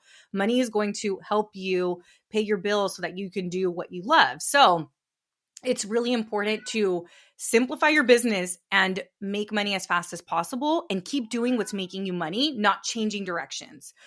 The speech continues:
So when I started Courage Driven Latina, I kept going after just repeating the same program that I had already validated that worked.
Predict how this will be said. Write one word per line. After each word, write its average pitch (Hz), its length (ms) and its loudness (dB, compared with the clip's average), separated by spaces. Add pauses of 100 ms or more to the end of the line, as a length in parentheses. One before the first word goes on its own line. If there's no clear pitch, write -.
(260)
So 233 360 2
when 214 260 0
I 254 100 2
started 214 400 0 (120)
Courage 180 280 -2
Driven 175 220 -4
Latina, 233 540 0
I 180 120 -2
kept 180 400 -8
going 180 300 -4
after 170 640 -4 (500)
just - 420 -2
repeating 220 540 -2
the 220 80 -2
same 202 300 -6
program 185 460 -2
that 165 100 -2
I 170 80 -4
had 180 160 -4
already 175 200 -6
validated 165 640 -4
that 143 200 -4
worked. 202 400 -2